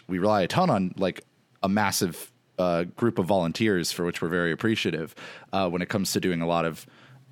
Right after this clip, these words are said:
a lot of tasks that we need to do for every run.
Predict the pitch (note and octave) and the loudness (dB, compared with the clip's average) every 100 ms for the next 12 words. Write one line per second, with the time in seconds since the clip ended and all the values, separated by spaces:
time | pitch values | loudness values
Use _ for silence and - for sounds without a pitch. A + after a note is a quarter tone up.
0 | _ - F#2+ F#2+ F#2 G2 F#2 - - - | _ -2 2 2 2 2 0 0 -4 -2
1 | F2+ D2+ F2+ F2 D#2+ F#2 F#2 E2+ E2 G#2+ | -2 0 -2 -2 -2 0 0 2 2 2
2 | F#2+ | 2